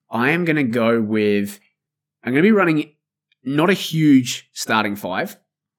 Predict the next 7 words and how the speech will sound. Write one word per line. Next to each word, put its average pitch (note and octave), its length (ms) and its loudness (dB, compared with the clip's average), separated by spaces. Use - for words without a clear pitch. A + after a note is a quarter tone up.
My, C#3+ 600 -2
my C3 240 -2
starting B2+ 420 -2
center A2+ 520 -2
is A2+ 160 -6
gonna G#2+ 220 -4
be G2 540 -4